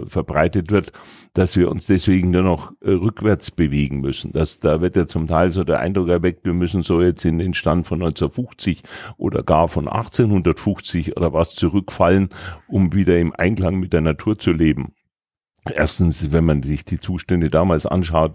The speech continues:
würde das auch nicht zum gewünschten Ergebnis führen, sondern es gibt hier auch, äh, äh, viele Wissenschaftler in unserem Land, die sagen, nein, nein, wir müssen dieses Ziel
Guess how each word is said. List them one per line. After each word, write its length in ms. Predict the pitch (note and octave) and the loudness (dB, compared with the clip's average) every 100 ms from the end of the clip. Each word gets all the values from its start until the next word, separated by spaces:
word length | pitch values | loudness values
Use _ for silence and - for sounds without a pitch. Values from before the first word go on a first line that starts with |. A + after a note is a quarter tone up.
| - | -6
würde 360 | - F2+ F2+ D#2 | -6 -4 -4 -4
das 180 | D#2+ E2 | 0 0
auch 140 | E2+ | 0
nicht 180 | F2+ - | -2 -4
zum 160 | F2 | -6
gewünschten 460 | D#2 E2 G2 - D#2+ | -4 -4 -6 -6 -6
Ergebnis 440 | C#2+ F2 - A#2 | -2 -2 0 -4
führen, 300 | - B2 C3+ - - - - - - _ | -4 -6 -6 -6 -14 -18 -20 -20 -20 _
sondern 380 | - G2+ G#2 G#2+ | -2 2 4 4
es 140 | G2+ - | 2 0
gibt 220 | G#2+ - | -4 0
hier 280 | G#2+ G#2 - | 2 2 2
auch, 320 | G2+ - - | 0 -2 0
äh, 220 | G2 F2 - - _ _ | 2 2 -2 -18 _ _
äh, 460 | - D#2+ D2+ D2 - - - - G2 | -6 -4 -4 -4 -8 -12 -14 -14 -8
viele 400 | A#2 A#2+ A2+ G2+ | -2 2 4 2
Wissenschaftler 640 | G#2+ B2 A2+ G#2 - A2 | -2 0 0 -2 0 2
in 160 | G#2+ - | 2 0
unserem 340 | A#2 A2+ G#2+ | 0 0 2
Land, 220 | G2+ G#2 | 2 0
die 80 | G2 | -2
sagen, 240 | - F#2+ | 0 2
nein, 120 | F2+ C#3 | 0 2
nein, 280 | C3 G2 | 2 2
wir 100 | F2 | 2
müssen 360 | F#2 G2 - D#2+ - - - _ _ _ _ _ _ _ _ - | 0 -2 -4 -6 -10 -20 -20 _ _ _ _ _ _ _ _ -6
dieses 380 | A2 F#2 - - | -4 -2 -6 -6
Ziel 420 | C#3+ E3 F3 | -2 2 4